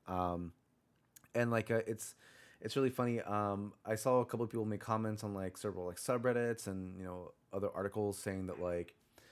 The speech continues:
the power draw for computers really isn't that high compared to other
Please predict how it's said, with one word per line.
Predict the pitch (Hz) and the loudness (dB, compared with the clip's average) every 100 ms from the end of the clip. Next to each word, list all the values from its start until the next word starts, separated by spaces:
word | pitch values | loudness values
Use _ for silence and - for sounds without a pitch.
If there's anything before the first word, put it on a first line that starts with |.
| - _ - - 113 | -20 _ -20 -14 -4
the | 113 113 110 110 - | 0 2 2 -2 -8
power | - 110 113 | -2 4 6
draw | 117 127 131 131 | 6 4 4 4
for | - - 101 101 98 101 - | 0 0 4 4 2 -2 -8
computers | 104 92 107 110 101 98 | -8 -2 0 0 0 -4
really | 98 113 123 | -2 0 0
isn't | 113 104 101 | 0 -2 -2
that | 104 | -4
high | 85 98 | -2 -2
compared | 98 98 101 92 | -2 -2 -2 -2
to | 90 - | -2 -2
other | 92 98 95 | 0 2 0